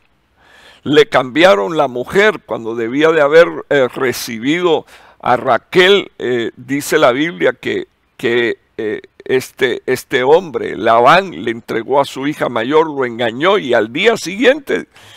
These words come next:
descubrió el engaño. O sea que a él de alguna manera le fueron pagando con la misma deshonestidad con la que había actuado.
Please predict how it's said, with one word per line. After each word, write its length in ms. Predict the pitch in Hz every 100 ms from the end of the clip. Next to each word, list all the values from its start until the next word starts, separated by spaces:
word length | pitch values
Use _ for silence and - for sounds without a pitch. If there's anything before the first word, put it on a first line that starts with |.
| - _
descubrió 1040 | - 160 - - 143 135 156 247 330 -
el 240 | 135 123
engaño. 560 | 120 131 214 285 160 101
O 100 | 139
sea 240 | - 147 147
que 340 | - 123 - _ _
a 180 | 110 139
él 260 | 196 233
de 100 | 107
alguna 400 | 107 - 156 175
manera 400 | 139 120 151 180
le 160 | 156 117
fueron 420 | - 139 160 147 - _ _ _ -
pagando 580 | 139 127 165 185 165
con 240 | - 131 120
la 140 | 98
misma 600 | 123 156 156 - 170 -
deshonestidad 1400 | 120 120 135 - 156 127 123 117 - - 120 123 185 - _ _ _ _ _ _ _ _
con 200 | - 160
la 120 | 147 131
que 200 | - 127
había 320 | 127 156 156
actuado. 600 | 131 - 202 254 196